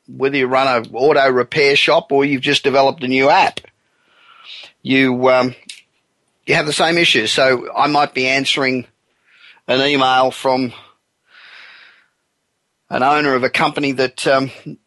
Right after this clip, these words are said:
installs window frames. The answer to that question will probably also apply to you in your business. And don't forget, if I do read your email on air,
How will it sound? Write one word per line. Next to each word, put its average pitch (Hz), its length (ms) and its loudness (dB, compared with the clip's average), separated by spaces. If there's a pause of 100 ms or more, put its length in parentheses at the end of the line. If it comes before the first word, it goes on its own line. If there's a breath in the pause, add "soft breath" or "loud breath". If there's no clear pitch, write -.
(420)
installs 143 540 2
window 151 320 2
frames. 202 560 0 (1000)
The 139 140 2
answer 147 340 -2
to 127 200 0 (280)
that 147 320 -2
question 131 640 -2
will 123 160 0
probably 123 720 0 (640)
also 135 480 2
apply 127 380 0
to 120 60 -6
you 120 320 2 (380)
in 120 160 -2
your 147 220 4
business. 113 520 -4 (800 loud breath)
And 143 120 -4
don't 190 200 2
forget, 156 400 0
if 202 140 0
I 151 140 2
do 202 240 2
read 135 360 2
your 127 300 2 (380)
email 123 500 2
on 120 220 0
air, 185 320 -2